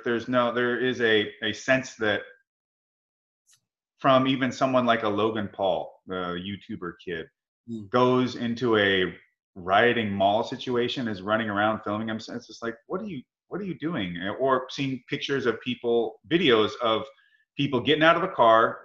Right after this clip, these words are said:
Speaker 1: at, like, a protest and, and then coming out, putting their sign up and then taking off. It's like, you will, you will Instagram influencer
Speaker 2: Yeah.
Speaker 1: a, a, a moment of protest.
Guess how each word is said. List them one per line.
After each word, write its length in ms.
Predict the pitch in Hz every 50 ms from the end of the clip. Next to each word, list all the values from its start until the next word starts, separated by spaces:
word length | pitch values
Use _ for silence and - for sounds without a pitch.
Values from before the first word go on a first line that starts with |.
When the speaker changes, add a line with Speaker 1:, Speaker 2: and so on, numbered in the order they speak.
| - -
Speaker 1:
at, 140 | 107 110 -
like, 180 | 120 123 120 -
a 40 | 120
protest 500 | - - 123 120 117 - 104 101 95 - - - _ _
and, 240 | 113 104 101 98 98 -
and 120 | 107 104
then 220 | 101 98 95 92 - -
coming 200 | 151 147 143 127
out, 220 | 127 120 120 -
putting 160 | - 143 143 135
their 140 | 127 123
sign 280 | - - 123 123 127 117
up 100 | 110 - -
and 100 | 104 107
then 120 | - 113 104
taking 140 | - 101
off. 220 | 98 92 78 73 - - 90
It's 120 | - -
like, 140 | 95 90 90 - _ _ _ _ _ _ - - _ _ _ _ _ _ _ _
you 200 | - 120 110 120 127
will, 360 | 135 127 117 107 104 - -
you 180 | 117 113 131 131
will 180 | 127 117 117
Instagram 680 | 117 120 135 147 - - 160 127 120 127 127 123 113 113
influencer 760 | 117 131 120 - 120 113 107 101 92 - 110 98 92 92 90 - - _ _ _ _ _ _ _ _ _ _ -
Speaker 2:
Yeah. 160 | 110 107 101 - _
Speaker 1:
a, 500 | - - - - _ _ _ _ - -
a, 120 | 113 113 - 117
a 40 | 110
moment 420 | 110 117 117 120 120 117 117 107
of 160 | 101 95 -
protest. 680 | - - 107 104 98 - 92 80 76 - - - -